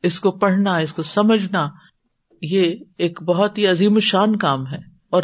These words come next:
سراسر فائدے ہی فائدے کا ہے۔ تو اس آیت سے کیا پتہ چلتا ہے؟ نمبر ون، قرآن کی عظمت اور بلند شان۔ تلکا سے بات شروع ہوئی، پھر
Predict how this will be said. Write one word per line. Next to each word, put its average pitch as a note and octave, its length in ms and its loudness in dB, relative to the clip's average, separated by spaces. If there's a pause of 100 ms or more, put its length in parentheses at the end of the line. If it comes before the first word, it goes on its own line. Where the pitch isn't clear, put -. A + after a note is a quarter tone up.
سراسر B3 560 0
فائدے F#3 320 2
ہی B3 160 2
فائدے D3+ 360 0
کا C#3 200 -6
ہے۔ - 80 -14 (480)
تو B3 60 4
اس B3 180 4
آیت B3+ 200 4
سے C#4 140 0
کیا B3 200 2
پتہ B3+ 260 2
چلتا A#3 300 0 (100)
ہے؟ B3 60 -6 (460)
نمبر F#3+ 240 2
ون، G#3 300 4
قرآن G3 400 2
کی G3 140 0
عظمت F#3+ 380 0
اور F3+ 80 2
بلند F3 360 2
شان۔ F#3 320 -2 (760)
تلکا G#3+ 320 2
سے G#3 120 -2
بات F#3+ 260 2
شروع G3+ 260 -4
ہوئی، F#3+ 160 -4 (760)
پھر G#3 120 4